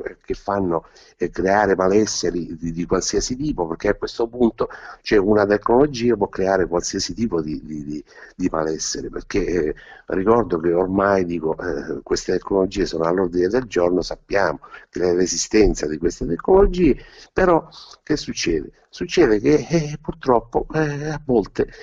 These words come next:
è difficile anche spiegare perché, perché, eh, se siamo controllati, e allora se queste tecnologie riescono a fare questo tipo di, di, di danno alle persone, eh,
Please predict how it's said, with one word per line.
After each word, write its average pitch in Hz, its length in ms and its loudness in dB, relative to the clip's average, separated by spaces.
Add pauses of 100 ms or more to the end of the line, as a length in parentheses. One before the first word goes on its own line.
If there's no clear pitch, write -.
(180)
è 139 140 2
difficile 127 540 -2
anche 110 280 0
spiegare 113 640 2 (320)
perché, 156 440 -2
perché, 135 300 -4
eh, 143 540 -4
se 139 100 -2
siamo 147 340 2
controllati, 131 800 2 (340)
e - 80 -4
allora 107 280 2
se - 260 0
queste 135 280 0
tecnologie 127 760 2
riescono 87 540 0
a - 20 -2
fare 104 380 0
questo 82 280 -6
tipo 90 300 -6
di, 78 240 -10 (320)
di, 85 240 -6
di 90 160 -8
danno 98 400 0
alle 80 160 0
persone, 101 640 0 (380)
eh, 151 500 -8